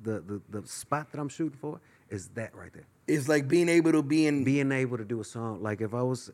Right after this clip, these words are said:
Speaker 1: if I rub shoulders and me and Rob G, which is Anuel's people, we like, fucking
Speaker 2: Tapped in.
Speaker 1: tap-, tapped in.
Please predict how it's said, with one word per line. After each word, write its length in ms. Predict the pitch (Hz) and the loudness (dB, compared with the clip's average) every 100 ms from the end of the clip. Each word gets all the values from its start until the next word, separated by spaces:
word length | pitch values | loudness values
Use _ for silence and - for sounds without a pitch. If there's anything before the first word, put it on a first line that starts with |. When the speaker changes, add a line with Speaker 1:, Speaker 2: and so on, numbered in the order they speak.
| _ - | _ -6
Speaker 1:
if 300 | 117 107 - | -4 -4 -6
I 120 | 113 123 | -2 2
rub 260 | 135 127 | 4 2
shoulders 500 | - 131 127 117 98 | 2 2 2 2 -2
and 320 | 107 98 87 - | -4 -4 -8 -12
me 320 | 101 113 123 123 | -4 0 2 2
and 200 | 113 101 | 0 -2
Rob 300 | 113 113 98 | -4 -4 -6
G, 180 | 113 120 | -2 -2
which 220 | 107 104 | -2 -6
is 140 | 95 | -8
Anuel's 480 | 98 101 117 110 - | -8 -4 -4 -4 -4
people, 340 | 123 120 92 | -6 -6 -6
we 160 | 95 107 | -6 -4
like, 320 | 113 92 90 - - _ _ _ _ _ | -4 -4 -8 -12 -20 _ _ _ _ _
fucking 540 | 113 107 104 92 - - | -6 -4 -6 -8 -12 2
Speaker 2:
Tapped 260 | 220 160 | 4 8
in. 200 | 151 147 - - | 6 6 0 -16
Speaker 1:
tap-, 360 | - 131 139 - | -4 0 0 -2
tapped 360 | - 131 120 135 | -4 -4 -4 -4
in. 300 | 139 127 | -2 -4